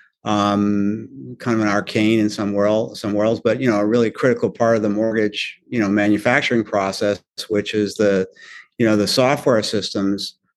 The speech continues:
that, that lenders use. And so, uh, as you may have read, you know, ice is gonna purchase Black Knight, and our members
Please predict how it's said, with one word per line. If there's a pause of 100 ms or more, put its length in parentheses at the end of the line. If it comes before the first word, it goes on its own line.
that,
that
lenders
use.
And
so,
uh,
as
you
may
have
read,
you
know,
ice
is
gonna
purchase (100)
Black
Knight, (520)
and
our
members